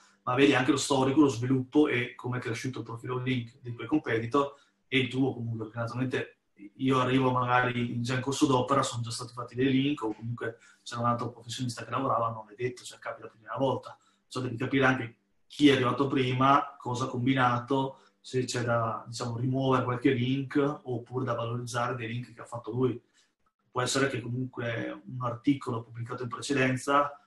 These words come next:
su un sito che, non so, è molto verticale, sui integratori, in questo caso si parlava prima di affiliazioni, magari potrebbe essere l'idea di linkare quel link lì per farlo crescere.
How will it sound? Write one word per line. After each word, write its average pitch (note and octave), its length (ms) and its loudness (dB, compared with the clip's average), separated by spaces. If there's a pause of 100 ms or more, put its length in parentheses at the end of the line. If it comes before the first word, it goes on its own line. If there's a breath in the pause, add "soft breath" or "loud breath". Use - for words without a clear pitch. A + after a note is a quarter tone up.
(120)
su - 220 -14
un A2 80 -6
sito B2 280 -6
che, G#2+ 60 -8
non A2+ 80 -10
so, A#2+ 100 -10
è A2+ 120 -12 (140)
molto A#2 240 -10
verticale, A#2 800 -2 (260)
sui - 220 -10
integratori, A#2 720 -4
in - 80 -10 (180)
questo A#2 260 -12
caso A2+ 320 -8
si - 120 -10
parlava A2+ 260 -6
prima A#2 180 -8
di A#2 60 -6
affiliazioni, C3 680 -4 (720 loud breath)
magari C#3 380 4
potrebbe C3 340 0
essere C3 220 2
l'idea C3 240 4
di C#3 100 -4
linkare C3 460 0
quel B2 160 -4
link C3 300 -2
lì C3+ 380 2 (160)
per A#2+ 140 -14
farlo A#2 200 -6
crescere. B2 520 -4